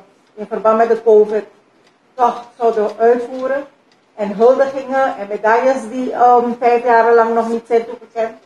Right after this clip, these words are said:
die waren alle drie gepland. We hebben het moeten uitstellen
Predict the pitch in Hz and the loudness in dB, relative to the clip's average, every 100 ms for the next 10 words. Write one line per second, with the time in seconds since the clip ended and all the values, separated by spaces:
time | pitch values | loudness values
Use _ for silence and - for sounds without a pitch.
0 | _ _ _ 190 254 240 233 233 240 233 | _ _ _ -2 2 4 4 2 2 2
1 | 233 220 226 226 226 254 254 233 226 220 | -2 -8 -4 0 0 0 -2 0 0 0
2 | 220 226 214 - 233 247 - 269 254 277 | -2 -2 -4 0 0 0 -4 -2 2 0